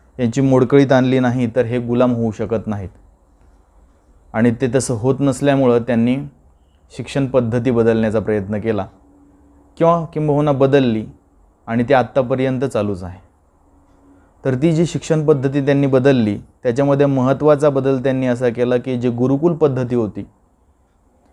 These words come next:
गुरुकुल पद्धतीमध्ये ज्याप्रमाणे जे जे, ज्याला ज्याला जे आवश्यक शिक्षण होतं, ते दिलं जायचं. जे होतं की व्यावहारिक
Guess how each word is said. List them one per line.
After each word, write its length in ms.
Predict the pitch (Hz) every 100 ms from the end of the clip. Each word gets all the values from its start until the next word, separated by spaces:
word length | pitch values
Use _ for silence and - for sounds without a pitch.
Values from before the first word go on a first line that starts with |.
| _ -
गुरुकुल 340 | 127 139 143 147
पद्धतीमध्ये 960 | 139 127 131 135 135 127 135 139 139 - 123
ज्याप्रमाणे 680 | 135 139 139 139 135 139 139
जे 240 | 123 139
जे, 300 | 135 151 147 - _ _ _ - 120
ज्याला 240 | 127 139
ज्याला 220 | 139 139
जे 140 | 135 139
आवश्यक 480 | 123 127 127 147
शिक्षण 400 | - 131 - 139
होतं, 320 | 123 110 120 117 - _ _ -
ते 80 |
दिलं 260 | 131 131 131
जायचं. 360 | 120 101 92 104 - _ _ _ _ _ _ _ _ _ _ _ _ _ _ _ _ _ _ _ _ _ - 117
जे 120 | 127
होतं 320 | 147 135 139
की 140 | 143 156
व्यावहारिक 680 | 147 151 131 143 151 156